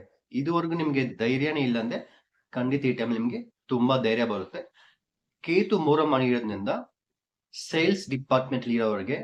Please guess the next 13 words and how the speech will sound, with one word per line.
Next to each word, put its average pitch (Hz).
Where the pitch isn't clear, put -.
YouTube 165
ಚಾನೆಲ್ 127
ಇಟ್ಟಿರೋರಿಗೆ, 113
so 131
ನೀವೇನಾದ್ರೂ 131
ಬುಕ್ 123
ಬರಿತಾ 135
ಇದ್ದೀನಿ, 113
ನಾನ್ 110
ಸಿನಿಮಾ 131
ಹೋಗ್ಬೇಕು, 120
ಡೈರೆಕ್ಟರ್ 113
ಆಗ್ಬೇಕು, 107